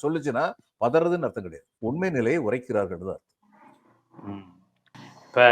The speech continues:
Speaker 2: ஏன்னா, இப்ப ரஜினிகாந்த் வந்த போதும் இந்த துக்ளக் பத்திரிகை, துக்ளக் குருமூர்த்தி தான் அதுக்கான முயற்சி எடுத்தாங்க. நான்கு வருஷத்துக்கு முன்னாடி வரப்போறப்பயே, "அவ்வளவுதான், இனி மத்த எல்லா கட்சிகளும் அவுட்டு, ஜுரம் வந்துருச்சு மத்த கட்சிகளுக்கெல்லாம்,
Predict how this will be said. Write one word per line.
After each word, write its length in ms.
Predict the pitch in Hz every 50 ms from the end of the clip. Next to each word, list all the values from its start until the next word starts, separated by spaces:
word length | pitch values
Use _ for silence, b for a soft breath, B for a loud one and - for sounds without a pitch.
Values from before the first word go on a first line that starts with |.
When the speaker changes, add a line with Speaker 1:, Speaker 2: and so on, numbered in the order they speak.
| 117
Speaker 2:
ஏன்னா, 580 | 113 110 110 120 147 170 190 208 196 185 180 -
இப்ப 320 | - 135 123 123 117 113
ரஜினிகாந்த் 580 | 110 127 131 185 208 214 214 208 202 196 190 196
வந்த 320 | 180 175 180 185 202 196
போதும் 320 | 180 190 190 185 208 196 190
இந்த 140 | 170 156
துக்ளக் 480 | - - - 165 - - 214 208 208 208
பத்திரிகை, 480 | - 175 175 185 180 180 - 180 180 180 180
துக்ளக் 260 | 180 - 202 190 165
குருமூர்த்தி 440 | 151 175 180 170 175 175 - - 175
தான் 160 | 185 185 180
அதுக்கான 240 | - - 156 156 147
முயற்சி 320 | 147 160 165 - - 170
எடுத்தாங்க. 540 | 147 147 147 - 151 139 131 131 143 165 185 185 b b b b b b b b -
நான்கு 340 | 120 135 156 165 165 160
வருஷத்துக்கு 460 | 160 160 156 - 214 - 185 165 160 180
முன்னாடி 40 |
வரப்போறப்பயே, 760 | 180 180 160 139 131 147 180 180 180 175 170 170 170 170 180 190
"அவ்வளவுதான், 600 | 170 143 151 185 196 185 190 190 185 165 156 151
இனி 120 | 151 139
மத்த 140 | 139 135 -
எல்லா 240 | 160 147 151 185 190
கட்சிகளும் 480 | - 185 - - 190 185 196 165 -
அவுட்டு, 380 | 160 180 - - 170 160 143 -
ஜுரம் 280 | - 151 170 208 214
வந்துருச்சு 280 | 196 180 170 151 - 175
மத்த 180 | 156 147 139 156
கட்சிகளுக்கெல்லாம், 680 | 139 143 143 - 175 156 147 139 135 139 135 123 -